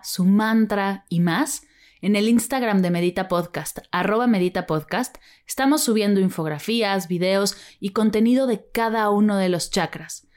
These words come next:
Si te llama la atención el tema y quieres saberlo todo,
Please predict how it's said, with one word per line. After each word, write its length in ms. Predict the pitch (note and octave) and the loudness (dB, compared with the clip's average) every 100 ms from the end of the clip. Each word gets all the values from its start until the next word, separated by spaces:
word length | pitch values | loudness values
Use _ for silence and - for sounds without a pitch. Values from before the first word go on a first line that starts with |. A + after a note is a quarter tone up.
| _ _ | _ _
Si 180 | - A3 | -4 -2
te 140 | G#3 | 0
llama 260 | A3 A#3 B3+ | 0 2 2
la 80 | A#3+ | 0
atención 460 | A3 F#3 F#3 G3 | 0 -2 0 0
el 140 | F#3 F3+ | 0 -2
tema 360 | F#3 F3 - | -2 -2 -4
y 160 | - F#3+ | -8 -4
quieres 280 | G#3+ A3+ A3 | -2 0 -2
saberlo 500 | F3+ F3 F3+ F3+ E3 | -2 0 2 0 0
todo, 400 | - G3 E4+ | -2 0 -2